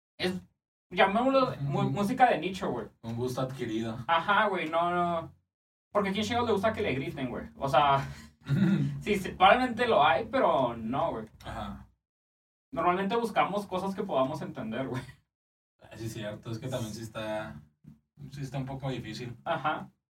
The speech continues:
Speaker 2: Luego
Speaker 1: Y
Speaker 2: más cuando no es en tu idioma también.
Speaker 1: Sí, güey. En tu idioma y con gritos, güey. <laughs> Digo, en, en otro idioma y con gritos está cabrón.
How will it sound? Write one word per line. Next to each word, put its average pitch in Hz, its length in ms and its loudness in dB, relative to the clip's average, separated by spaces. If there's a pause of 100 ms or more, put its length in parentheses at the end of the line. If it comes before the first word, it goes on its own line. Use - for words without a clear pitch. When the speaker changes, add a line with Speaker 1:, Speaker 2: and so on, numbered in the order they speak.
(500)
Speaker 2:
Luego 139 200 -2
Speaker 1:
Y 127 80 4
Speaker 2:
más 120 160 0
cuando 127 200 -4
no 117 80 -4
es 113 80 -6
en 139 120 -2
tu 117 80 -2
idioma 113 400 -4
también. 107 320 -8
Speaker 1:
Sí, 214 240 0
güey. 147 340 -2 (320)
En 165 140 -10
tu 175 100 -6
idioma 185 540 0
y 170 100 0
con 135 200 0
gritos, 156 340 -2
güey. 165 160 -2 (1200)
<laughs> - 500 -16
Digo, 156 240 0
en, 131 120 -4 (160)
en 127 100 -8
otro 170 200 -6
idioma 165 240 -6
y - 40 -10
con 123 160 -8
gritos 127 300 -10
está - 160 -16
cabrón. - 360 -12